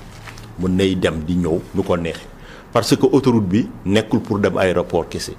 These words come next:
Daa am ñu dëkk Kër Massar, am ñu dëkk Malika, am ñu dëkk feneen. Ma jàpp ni contrat boobu tey, nu mu laloo, euh, yoon may nañu ñu renégocier ko dans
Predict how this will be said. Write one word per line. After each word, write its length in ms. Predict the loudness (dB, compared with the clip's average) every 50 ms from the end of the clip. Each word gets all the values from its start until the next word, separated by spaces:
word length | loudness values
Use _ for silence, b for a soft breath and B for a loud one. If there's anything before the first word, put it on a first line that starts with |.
| -16 -18 -14 -4
Daa 140 | 0 0 2
am 140 | 2 2 0
ñu 80 | -2 -2 0
dëkk 300 | 0 -2 -2 -2 -6 -16 -16 -18 -20 -20 -20 -8 -2
Kër 140 | -2 0
Massar, 420 | 0 0 -2 -2 -2 -2 -2 -4 -4 -6 -8
am 100 | -8 -6 -6
ñu 60 | -6 -6 -6
dëkk 180 | -6 -6 -4
Malika, 400 | -2 -2 -2 -2 -2 -4 -6 -8 -8 -8
am 60 | -8 -6
ñu 120 | -6 -6 -4
dëkk 220 | -2 -4 -4 -4 -8
feneen. 300 | -12 -12 -12 -12 -12 -14 -16 -18 B B B B B B B B B B B -8
Ma 80 | -8 -6 -2 0
jàpp 240 | 0 0 4 4 6 6
ni 100 | 6 4
contrat 440 | 4 4 2 2 2 2 2 2 2
boobu 320 | 4 2 2 2 0 -2 -2
tey, 220 | -2 -4 -4 -6 -6 -4
nu 100 | -2 2
mu 160 | 4 4 6 4
laloo, 340 | 4 2 0 -2 -4 -4 -6 -8 -14 -20 B B B B B B B B -20 -8 -2 2
euh, 440 | 2 4 4 4 4 2 2 2 2
yoon 400 | 2 6 6 8 6 6 4 0 -4 -8 -12 -16 -6 0
may 220 | 2 4 4 4 4
nañu 200 | 2 2 0 0
ñu 200 | 2 0 0 0 0 4
renégocier 560 | 4 6 6 6 6 4 2 2 0 -2 -4
ko 120 | -4 -4 -2
dans 160 | -2 -2